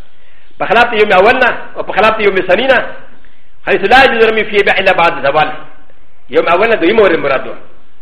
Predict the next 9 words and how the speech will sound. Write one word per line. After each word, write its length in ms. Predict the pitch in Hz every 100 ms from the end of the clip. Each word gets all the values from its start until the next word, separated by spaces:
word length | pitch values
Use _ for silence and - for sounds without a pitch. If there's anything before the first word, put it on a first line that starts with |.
| - - - - - - - - - - - - - -
په 80 | 170
مشهور 280 | 190 175 262
روایت 320 | 214 175 170 131
سره، 140 | 113 - - - -
لأنه 340 | - 254 269 226
لا 80 | 269 277
يجوز 200 | 247 -
تركه 280 | 254 254 233
فيما، 340 | 214 202 190